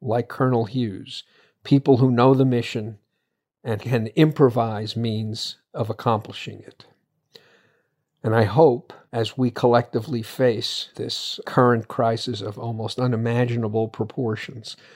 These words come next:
that there will be enough chefs among us to guide the rest of us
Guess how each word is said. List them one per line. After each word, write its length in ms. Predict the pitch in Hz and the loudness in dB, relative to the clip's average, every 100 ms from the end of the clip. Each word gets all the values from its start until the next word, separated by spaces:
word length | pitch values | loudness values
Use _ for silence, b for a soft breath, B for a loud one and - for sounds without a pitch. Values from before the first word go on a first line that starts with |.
| b b - | b b -6
that 140 | 107 | 0
there 160 | 120 120 | 4 6
will 120 | 117 | 6
be 180 | 117 117 | 4 0
enough 340 | 113 135 135 | 2 2 0
chefs 540 | - - 123 117 - - - | -2 2 2 2 -4 -10 -6
among 380 | 110 117 110 | -4 -4 -4
us 400 | 104 - - - - _ _ _ _ | -10 -10 -10 -12 -14 _ _ _ _
to 100 | - | -6
guide 380 | 110 113 110 113 | 4 6 6 4
the 100 | 107 | -2
rest 340 | 110 120 - | 0 -2 0
of 120 | 110 101 | -4 -4
us 460 | - - - - | -8 -12 -14 -16